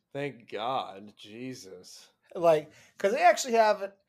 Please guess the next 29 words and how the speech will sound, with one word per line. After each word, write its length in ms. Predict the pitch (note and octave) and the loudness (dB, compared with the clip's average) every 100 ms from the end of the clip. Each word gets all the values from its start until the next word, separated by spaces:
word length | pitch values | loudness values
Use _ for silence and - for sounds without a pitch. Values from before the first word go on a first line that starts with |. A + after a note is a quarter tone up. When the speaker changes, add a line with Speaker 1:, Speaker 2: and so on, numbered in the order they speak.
| _ _ _ | _ _ _
Speaker 2:
someone 460 | - G#3+ G#3 G#3 | 0 0 2 2
of 100 | F#3+ | 0
Asian 300 | F3+ F3+ E3+ | -2 -2 -4
descent 380 | D#3+ D3+ E3+ D#3+ | -10 -6 -6 -6
playing 500 | - - F3 E3 D#3+ | -16 -6 0 0 -2
the 60 | C#3+ | -10
character, 560 | C3+ C3 A#2+ B2+ C#3 C3 | -10 -12 -12 -12 -14 -8
first 280 | D3+ C#3+ D#3 | -6 -6 -8
Speaker 1:
Yeah, 100 | D#3 | -8
Speaker 2:
off. 160 | C#3+ | -8
Speaker 1:
yeah, 320 | C3 G2+ F#2+ - - | -8 -10 -12 -14 -12
that's 220 | C#3+ C#3+ D3+ | -8 -8 -8
a 80 | |
huge 960 | A#2 - C3+ E3 F3+ F3 E3 D3+ C3 - | -14 -16 -12 -8 -4 -4 -2 -4 -6 -14
starting 460 | - C3+ B2+ A2+ G#2+ | -6 -4 -2 -6 -10
point. 440 | A2 A2+ C#3 - - _ _ _ - | -10 -10 -12 -16 -20 _ _ _ -8
Speaker 2:
Yes. 500 | D3+ C3+ - - - _ _ _ _ _ - | -6 -6 -8 -20 -20 _ _ _ _ _ -4
Um, 400 | F3 E3 D3+ D3+ - | 0 0 0 -6 -10
it's 160 | D#3+ | -6
just 300 | G3+ F#3+ - _ E3+ | -2 -2 -4 _ -6
the 100 | F3 | -4
jokes 380 | D3 G#3+ A#3 | 0 0 0
were 120 | G#3 F#3+ | 2 2
obviously 300 | F#3 D#3+ D#3+ | 2 -2 -6
written 340 | E3+ F3+ D#3+ | -4 -6 -2
by, 440 | D#3 D3 C#3+ D3 C#3+ | 0 2 0 -4 -6
like, 180 | D3+ C3 | -8 -8
Hughes, 800 | - D3+ C#3+ C#3+ D3+ D3+ - - | -12 -12 -12 -12 -14 -16 -16 -20
so 840 | - - D#3+ D3+ D3 C#3+ C#3 C#3 | -18 -6 0 2 2 2 -2 -10